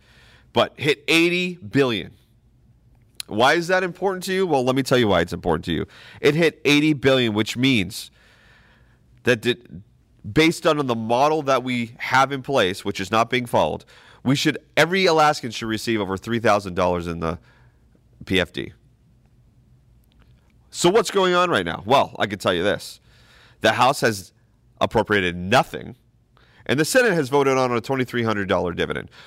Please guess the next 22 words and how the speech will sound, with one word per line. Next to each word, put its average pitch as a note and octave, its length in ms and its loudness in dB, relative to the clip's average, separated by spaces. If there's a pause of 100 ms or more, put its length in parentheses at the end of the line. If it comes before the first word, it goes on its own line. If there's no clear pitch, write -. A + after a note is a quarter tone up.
which, F#3+ 460 -2 (360)
if A#2 160 -8
you've A#2 140 -4
been F#3 180 0
here A3 160 2
for G#3+ 140 -2
a G3+ 40 0
little G3+ 200 0
bit, G3 340 -4
you A2 180 -2
know D#3+ 520 0 (160)
that's G2+ 220 0
more A#2+ 280 0
than C#3 180 -4
we've C3 140 -2
received A#2+ 440 -2
in A2 60 -6
the G#2+ 80 -2
past F#2+ 300 0
couple F2+ 220 -6
years. D2 400 -8 (1500)
However, A#2+ 600 2